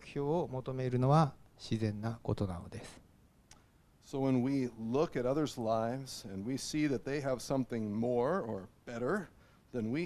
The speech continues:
Speaker 2: have, we become jealous and envious.
Speaker 1: そして他人の人生を見て、彼らが自分よりも優れたものを持っていると分かると、嫉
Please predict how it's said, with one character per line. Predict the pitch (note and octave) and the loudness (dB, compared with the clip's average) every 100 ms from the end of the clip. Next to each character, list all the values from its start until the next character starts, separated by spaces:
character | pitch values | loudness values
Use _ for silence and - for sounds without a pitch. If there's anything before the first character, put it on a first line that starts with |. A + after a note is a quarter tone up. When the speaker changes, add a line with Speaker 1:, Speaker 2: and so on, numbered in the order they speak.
| A2+ | -4
Speaker 2:
have, | A#2+ G#2+ B2+ - C3+ | -6 -4 -8 -12 -10
we | D3+ | -8
become | D#3+ - D#3 C#3+ C#3 - | -8 -4 0 0 -2 -4
jealous | D3+ C#3+ F#2+ - - - | -4 -4 -6 -12 -14 -14
and | G2 F#2+ C3+ | -16 -14 -6
envious. | B2 F#2 - - - - - _ _ _ _ _ - - - _ _ _ | -6 -6 -14 -20 -20 -20 -20 _ _ _ _ _ -20 -20 -20 _ _ _
Speaker 1:
そ | A#2+ | -6
し | A2 - | -6 -2
て | B2+ A#2+ - - - | 0 0 -4 -20 -6
他 | A#2+ B2+ | -2 2
人 | D3 D#3+ D#3 | 6 6 6
の | D#3 | 6
人 | C#3 F#3+ E3 | 8 8 8
生 | - A2 | 6 4
を | G#2 G2+ | 6 2
見 | B2+ | 2
て、 | A2 G2 - - | 0 -2 -10 -2
彼 | C3+ B2+ | 2 4
ら | A2 | 2
が | G2+ | 0
自 | F#2+ G#2 A#2+ | -4 -4 -2
分 | D#3 | 0
よ | E3+ F3 | 2 0
り | D3 | 0
も | D#3+ G#2 - - | -2 -2 -8 -6
優 | B2+ F3+ | 0 2
れ | G3+ | 2
た | C3 | 4
も | A2+ B2+ | 4 4
の | C#3+ | 6
を | A2+ | 6
持 | A#2+ | 4
っ | |
て | D3 - | 0 0
い | A#2 | 2
る | B2 | 2
と | A#2+ | 2
分 | A#2+ | 0
か | C3 D3+ | 4 4
る | |
と、 | B2 D#3 C#3+ - - - - - _ _ - | 6 4 4 -2 -20 -20 -20 -20 _ _ -14
嫉 | - | -8